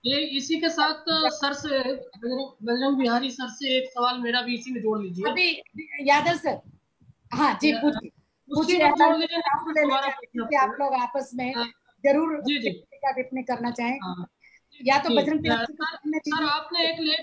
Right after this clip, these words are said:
Speaker 1: लिखा था, अ, दलित विमर्श में स्त्री, हिंदी दलित विमर्श में स्त्री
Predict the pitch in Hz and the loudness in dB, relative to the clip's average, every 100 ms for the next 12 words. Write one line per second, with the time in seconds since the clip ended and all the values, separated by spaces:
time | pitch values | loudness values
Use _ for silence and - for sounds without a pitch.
0 | 311 302 302 294 233 190 - _ _ _ | -6 -2 -2 -2 -2 -4 -8 _ _ _
1 | - _ _ _ 226 226 226 226 233 226 | -20 _ _ _ 0 2 2 0 0 0
2 | 233 226 226 - 226 220 214 190 247 311 | 0 -2 -6 -10 -6 0 0 2 0 0
3 | 320 285 269 302 311 - 311 330 - 311 | -2 0 2 2 0 -2 -2 -2 -2 -4
4 | 269 175 - 233 254 285 294 254 269 262 | -4 -6 -8 -2 0 2 0 0 -2 -2
5 | 254 254 269 262 294 254 - 453 160 | -2 0 0 -2 -2 -2 -2 -4 -6